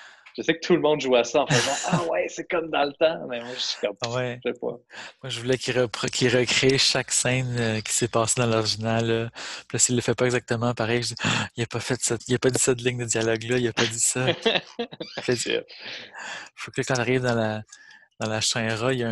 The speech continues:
Speaker 2: un modèle réduit de Midgar, faut que tu mettes chaque pointe de tarte dans la bonne place pour savoir une clé. <laughs>
Speaker 1: OK.
Speaker 2: Le
Speaker 1: Ils l'ont pas fait ?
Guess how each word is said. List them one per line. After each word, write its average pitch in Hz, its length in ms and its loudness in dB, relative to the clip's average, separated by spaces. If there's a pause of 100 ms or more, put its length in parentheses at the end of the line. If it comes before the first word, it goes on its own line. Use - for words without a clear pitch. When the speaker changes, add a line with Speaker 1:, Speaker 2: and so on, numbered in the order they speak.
Speaker 2:
un 110 40 -8
modèle 120 440 0
réduit 117 340 -4
de 123 60 -10
Midgar, 117 500 -2
faut - 120 -20
que - 120 -8
tu - 200 -8
mettes 120 180 -4
chaque 120 240 -2 (120)
pointe 117 340 -6
de 110 100 -4
tarte 113 300 -6 (100)
dans 110 120 -6
la 107 180 -10
bonne 110 220 -10
place 110 300 -10
pour - 140 -12
savoir 110 360 -6
une 107 80 -16
clé. 113 480 -6
<laughs> - 680 0 (340)
Speaker 1:
OK. 117 220 0 (360)
Speaker 2:
Le 107 300 -6 (180)
Speaker 1:
Ils 110 100 -2
l'ont 110 140 2
pas 123 120 2
fait ? 185 200 0